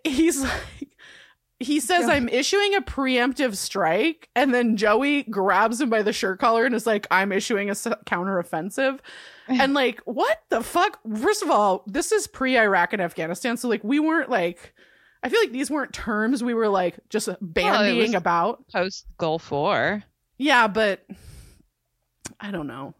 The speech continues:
Speaker 1: I felt weird to me.
Speaker 2: <laughs>
Speaker 1: And, like, and then Joey, Pacey asked Joey if she ever heard the term "no means no."
Speaker 2: Yeah.
Speaker 1: And she's like, "I don't think I've ever heard it from you." And, like,
Speaker 2: Yeah.
Speaker 1: I,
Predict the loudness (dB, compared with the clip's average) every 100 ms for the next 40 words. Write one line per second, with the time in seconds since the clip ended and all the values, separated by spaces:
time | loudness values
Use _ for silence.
0 | -12 -8 -2 0 0 0 2 2 2 2
1 | 0 0 0 2 0 0 -2 0 2 4
2 | 2 2 2 4 2 -2 -12 _ _ -16
3 | -12 -10 -6 -6 -6 0 0 2 0 0
4 | 2 4 6 2 2 0 2 2 2 2
5 | 0 0 2 2 0 0 0 0 0 0
6 | 0 -2 -6 -8 -2 0 0 0 0 0
7 | 0 -2 -2 -2 -2 -2 -4 -8 _ _
8 | _ _ _ -6 0 2 2 0 -4 _
9 | _ -6 -2 -2 0 2 2 2 0 0
10 | 0 -2 -2 0 -2 -4 -6 -4 -2 0
11 | 0 -2 -6 -8 0 2 2 0 -2 -6
12 | -2 -2 -4